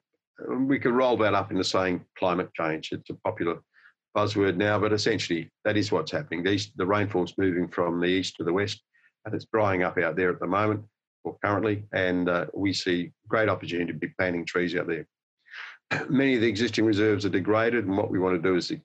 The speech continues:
is consolidate those and extend them, extend their boundaries by planting around them and enhancing them. Farmers are walking off the land. They're finding it too difficult with,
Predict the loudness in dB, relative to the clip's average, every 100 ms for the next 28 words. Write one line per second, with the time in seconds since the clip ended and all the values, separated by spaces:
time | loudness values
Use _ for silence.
0 | _ -8 -8 -10 _ _ _ _ -6 -2
1 | 2 2 2 2 2 2 4 2 0 -2
2 | -4 -2 0 2 2 0 -4 -10 -10 -4
3 | 0 2 0 0 0 0 -2 -2 -4 -2
4 | -2 -2 0 0 2 2 0 -4 -10 _
5 | _ -6 -2 -2 -2 -2 -6 -8 -12 _
6 | _ _ _ _ _ _ _ _ _ _
7 | _ -4 0 2 2 2 4 2 2 2
8 | 0 0 0 2 2 2 0 -2 -6 -2
9 | 0 0 0 0 2 2 2 2 0 -4
10 | -4